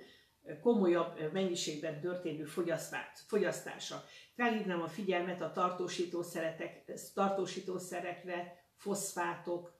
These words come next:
oxalátok, e, és az utóbbi időben a tudomány, e, nagyon komolyan publikálja a kálciumnak és a foszfornak is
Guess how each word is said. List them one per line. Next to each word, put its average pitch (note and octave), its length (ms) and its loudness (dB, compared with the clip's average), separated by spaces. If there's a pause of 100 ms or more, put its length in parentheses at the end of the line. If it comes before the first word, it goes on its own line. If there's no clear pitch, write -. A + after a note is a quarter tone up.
(120)
oxalátok, F3+ 960 2 (460)
e, F#3+ 100 2
és G3 300 0
az - 140 4
utóbbi A#3 420 6
időben F#3+ 440 6
a F#3+ 120 2
tudomány, G3 800 4
e, F3+ 320 2
nagyon F3 600 2
komolyan F3+ 460 4
publikálja F#3 1040 0
a E3+ 140 -8
kálciumnak G3 840 2
és F#3 180 -2
a F3 460 -4
foszfornak D#3+ 800 0
is A#3 260 0